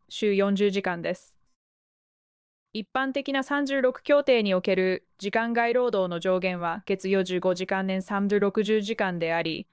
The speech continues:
特別条項は例外的な業務量の増加に適用されます。特別条項を設ける場合でも、時間外労働は年七春二十時間以下でなければならず、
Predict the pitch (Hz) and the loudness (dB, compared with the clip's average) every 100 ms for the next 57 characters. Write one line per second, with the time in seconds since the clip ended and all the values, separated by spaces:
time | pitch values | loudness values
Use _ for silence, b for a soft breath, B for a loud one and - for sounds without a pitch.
0 | _ _ 254 254 285 285 269 294 277 214 | _ _ 2 6 6 4 2 2 4 4
1 | 185 180 170 196 233 233 240 240 240 240 | 4 4 4 4 4 4 4 2 0 0
2 | 220 220 220 233 233 202 185 175 190 185 | 2 4 4 4 4 4 2 2 2 2
3 | 190 185 185 190 180 180 180 180 175 190 | -2 -2 -4 2 2 2 0 0 -2 -6
4 | - _ _ _ _ _ _ _ _ _ | -12 _ _ _ _ _ _ _ _ _
5 | _ _ 233 220 269 285 285 302 311 285 | _ _ -6 -2 -2 -2 -2 -2 0 2
6 | 226 196 190 190 202 190 180 180 180 180 | 2 4 2 0 0 0 0 2 2 0
7 | 190 175 202 - - 220 254 254 254 247 | 0 -2 -4 -10 -10 -6 -4 -2 0 2
8 | 247 254 208 185 175 185 196 196 208 240 | 2 2 4 2 2 0 0 2 2 2
9 | 233 214 214 226 233 262 233 196 226 226 | 2 2 2 0 -2 -2 -2 -2 -2 0
10 | 185 180 185 180 170 165 170 175 165 165 | 0 0 0 0 0 0 0 0 0 -2